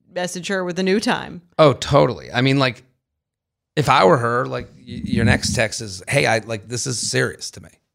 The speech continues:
Speaker 2: You gotta stay
Speaker 1: Right.
Speaker 2: away because I'm the one that's farther along than you, it seems."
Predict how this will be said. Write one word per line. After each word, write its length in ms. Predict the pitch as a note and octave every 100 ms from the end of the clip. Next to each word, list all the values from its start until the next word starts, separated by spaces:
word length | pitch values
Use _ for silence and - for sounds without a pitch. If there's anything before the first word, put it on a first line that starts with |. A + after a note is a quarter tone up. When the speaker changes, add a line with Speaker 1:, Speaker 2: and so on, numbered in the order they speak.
| _ _ _ _ _ _ _
Speaker 2:
You 100 | A2
gotta 160 | A#2 A2+
stay 180 | -
Speaker 1:
Right. 40 | G#2+
Speaker 2:
away 440 | G2+ A2+ F#2 - _ _ _
because 520 | A2 A2 G2+ F#2 - _ _ _ _ _ A#2
I'm 260 | B2 C#3
the 80 | C3+
one 160 | A#2 A2
that's 160 | G#2+
farther 320 | - A2 G#2+
along 300 | G#2 G2 G2
than 160 | F#2+ G2+
you, 180 | A2 F2+
it 80 | -
seems." 320 | C#2+ C#2+